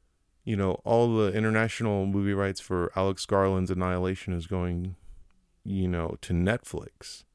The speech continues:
Yet Soderbergh can make a film on an iPhone, and that's, I don't know, it seems to be s-, getting a theatrical release. So it's interesting to go see a film like that.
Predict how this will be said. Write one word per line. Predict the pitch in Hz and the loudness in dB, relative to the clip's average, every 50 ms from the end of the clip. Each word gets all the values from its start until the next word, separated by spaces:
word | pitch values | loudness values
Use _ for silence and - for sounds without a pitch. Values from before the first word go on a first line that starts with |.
| _ _ _ _ _ _ _ _ _ _ _ | _ _ _ _ _ _ _ _ _ _ _
Yet | - 98 101 98 92 87 67 - | -2 2 4 4 4 4 2 -2
Soderbergh | - - - 113 110 110 113 110 98 95 92 90 80 | -4 -2 2 4 4 4 4 2 2 2 2 0 0
can | - 95 92 | -4 -6 -6
make | 90 87 - | -6 -6 -8
a | - | -12
film | - - - 98 92 90 87 87 | -12 -8 -6 -4 -4 -2 -2 -2
on | 87 87 85 | -2 -2 -4
an | 82 82 | -4 -4
iPhone, | 87 95 104 107 98 - - 95 90 87 85 | -4 -4 -4 -6 -6 -6 -6 -4 -4 -4 -4
and | 82 80 | -6 -6
that's, | 85 90 110 - - - - - - - _ _ _ _ _ _ _ _ - | -6 -6 -8 -8 -10 -14 -14 -16 -18 -20 _ _ _ _ _ _ _ _ -6
I | 135 135 | -4 -4
don't | 117 85 | -2 -2
know, | 87 95 110 | -2 -2 -4
it | 110 | -4
seems | - - 117 110 92 | -4 -2 -2 -2 -2
to | - 104 | -2 -2
be | 107 98 | -2 -2
s-, | - - - - - | -4 -6 -10 -2 2
getting | - 98 101 98 95 | 6 6 8 8 8
a | 95 92 90 - | 8 6 6 4
theatrical | - - - 101 98 98 95 92 95 - - - - 95 90 | 2 4 6 8 8 8 8 6 4 0 -2 -2 0 0 2
release. | 90 90 90 90 104 117 - _ _ _ _ _ _ _ _ _ _ _ _ _ _ _ _ _ _ _ _ _ | 2 2 0 0 -2 -6 -10 _ _ _ _ _ _ _ _ _ _ _ _ _ _ _ _ _ _ _ _ _
So | - - 180 | 2 4 4
it's | 175 - - | 4 4 4
interesting | 156 139 - 123 120 - 135 127 120 | 2 2 2 0 2 6 6 8 8
to | 117 | 10
go | 107 110 104 107 104 | 12 12 12 12 12
see | 98 - - 117 110 | 12 8 8 10 10
a | 104 | 10
film | - - 143 139 110 92 | 8 6 6 6 6 6
like | 87 85 82 - | 4 2 0 0
that. | - 80 80 - | -2 -2 -2 -4